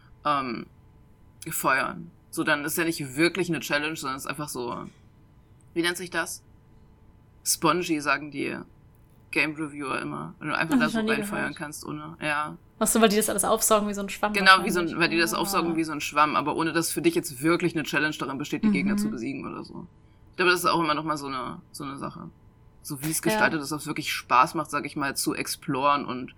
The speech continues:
Speaker 1: ob du wirklich, sag ich mal, dich jetzt darin setzen willst und Strategien entwickeln willst, diesen Gegner zu besiegen oder ob es einfach langweilig und schwer ist.
Speaker 2: Voll, es gibt ja auch richtig oft Updates, die noch irgendwie Gegner nerven oder so. Also, das
Speaker 1: Ja,
Speaker 2: heißt,
Speaker 1: genau.
Speaker 2: ich hab, ich hab ja richtig lange M M Os gespielt oder jetzt auch bei Valorant, da kommen ja
Speaker 1: Mhm.
Speaker 2: ständig Updates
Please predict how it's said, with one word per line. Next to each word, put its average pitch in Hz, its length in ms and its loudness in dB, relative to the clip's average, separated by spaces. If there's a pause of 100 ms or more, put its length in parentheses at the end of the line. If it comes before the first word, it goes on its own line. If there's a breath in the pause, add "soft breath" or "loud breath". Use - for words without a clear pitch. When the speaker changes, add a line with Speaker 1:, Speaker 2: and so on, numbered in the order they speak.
(300 soft breath)
Speaker 1:
ob - 140 -6
du 170 160 -2
wirklich, 156 240 -2
sag 139 140 -4
ich - 80 -12
mal, 135 140 -4
dich 131 200 -10
jetzt - 380 -8
darin 156 220 0
setzen 135 280 -6
willst 127 200 -6
und 139 100 -8
Strategien 160 400 -2
entwickeln 143 340 -4
willst, 123 240 -6
diesen 139 200 -8
Gegner 135 240 -4
zu - 120 -14
besiegen 135 280 -8
oder 123 100 -4
ob - 60 -12
es - 40 -14
einfach - 200 -8
langweilig 127 420 -4
und - 80 -12
schwer - 220 -10
ist. - 160 -14 (540 loud breath)
Speaker 2:
Voll, 220 260 6
es 208 120 2
gibt 196 140 0
ja 214 100 6
auch 208 60 0
richtig 214 240 0
oft 196 120 0
Updates, - 360 4
die 190 80 2
noch 196 100 2
irgendwie 190 240 -2
Gegner 190 300 -2
nerven 196 320 -2
oder 196 180 -2
so. 202 100 2
Also, 196 280 2
das 185 160 4
Speaker 1:
Ja, 170 140 12
Speaker 2:
heißt, 165 100 8
Speaker 1:
genau. 160 160 0
Speaker 2:
ich 170 120 -2
hab, 226 100 6 (140)
ich - 80 -4
hab 208 100 0
ja 214 40 8
richtig 220 200 2
lange 202 180 2
M 208 80 -2
M 196 120 0
Os 208 200 0
gespielt 208 320 -4
oder 196 100 4
jetzt 196 220 -2
auch 196 60 -4
bei 196 140 -2
Valorant, 196 460 -2
da 190 80 -2 (220)
kommen 208 180 2
ja 226 60 2
Speaker 1:
Mhm. 220 60 6
Speaker 2:
ständig 208 480 4
Updates 202 540 0